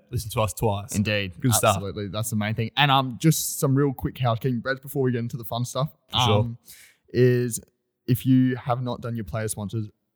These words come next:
Speaker 2: uh, yet, then you really need to start thinking about it. Um,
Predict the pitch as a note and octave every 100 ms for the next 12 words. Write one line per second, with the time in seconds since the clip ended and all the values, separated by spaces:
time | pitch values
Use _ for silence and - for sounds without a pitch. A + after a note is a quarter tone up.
0 | _ - _ - - G#2 G#2 C#3 - F2+
1 | F2 F#2+ G2 G#2 G2 F2 - G#2 - G#2
2 | G2 F#2+ F#2+ D3 A3+ _ - F#2+ F#2 E2+
3 | D#2